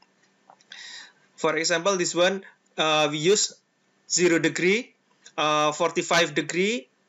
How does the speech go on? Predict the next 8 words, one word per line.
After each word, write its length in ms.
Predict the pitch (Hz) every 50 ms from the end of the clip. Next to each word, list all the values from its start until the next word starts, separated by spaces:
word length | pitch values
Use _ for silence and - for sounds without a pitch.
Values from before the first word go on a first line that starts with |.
| _ _ _ _ -
ninety 320 | 165 165 170 175 165 175
degree, 340 | 156 165 147 147 165 185 -
and 240 | 165 175 170 170 - - _ _ _ _
one 160 | 160 160 165
hundred 380 | 160 165 160 156 170 175 - -
and 160 | 170 160 156
thirty-five 840 | 151 165 151 147 - - 165 165 160 156 - - 170 165 160 156 - -
degree. 400 | 151 - 143 143 135 123 -